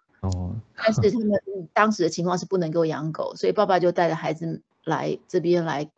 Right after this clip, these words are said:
Speaker 2: 感觉跟学习，我是觉得这样也很棒，
Speaker 1: 嗯。
Speaker 2: 就是，是一个，呃，是都有在思考的过程，然后不会很冲动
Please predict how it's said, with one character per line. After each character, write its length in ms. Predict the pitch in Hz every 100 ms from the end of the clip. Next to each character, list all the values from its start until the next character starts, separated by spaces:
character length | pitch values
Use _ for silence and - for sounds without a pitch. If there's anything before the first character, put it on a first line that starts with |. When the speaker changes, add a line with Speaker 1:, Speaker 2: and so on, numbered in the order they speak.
| _
Speaker 2:
感 260 | - 147 147
觉 380 | - 147 143 156
跟 240 | 185 180
学 300 | 180 165 147
习， 480 | 156 - 127 101 170 _ _ _ _ _
我 100 | -
是 100 | 190
觉 120 | 226 180
得 60 |
这 100 | 196
样 80 | 180
也 40 | 156
很 80 | _ _
棒， 240 | - 120 120
Speaker 1:
嗯。 60 | 156
Speaker 2:
就 140 | 262
是， 280 | 277 269 220
是 240 | - 247
一 120 | 196
个， 480 | 170 175 156 - - _ _ _ _
呃， 420 | - 170 156 147 165
是 260 | - 269 226
都 200 | 240 294
有 120 | 202
在 180 | 196 190
思 220 | - 190
考 220 | - 143
的 80 | 156
过 240 | 196 170
程， 180 | 156 151
然 80 | 160
后 80 | 175
不 160 | 175
会 140 | 156 175
很 140 | 117
冲 240 | - 147 147
动 180 | 135